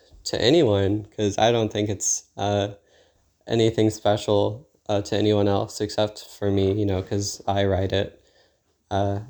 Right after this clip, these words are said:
I think that's so cute <laughs> how you, uh, genuinely care about me.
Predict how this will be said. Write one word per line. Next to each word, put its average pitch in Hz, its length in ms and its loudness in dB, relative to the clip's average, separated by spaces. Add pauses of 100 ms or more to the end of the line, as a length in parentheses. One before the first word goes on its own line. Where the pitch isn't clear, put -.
I 110 120 2
think 107 220 -2
that's 98 200 0
so 104 180 0
cute - 480 -2 (220)
<laughs> - 380 -6
how 135 260 4
you, 107 440 2 (1080)
uh, 117 320 2 (920)
genuinely 127 600 4
care 110 400 0
about 98 260 0
me. 98 280 -4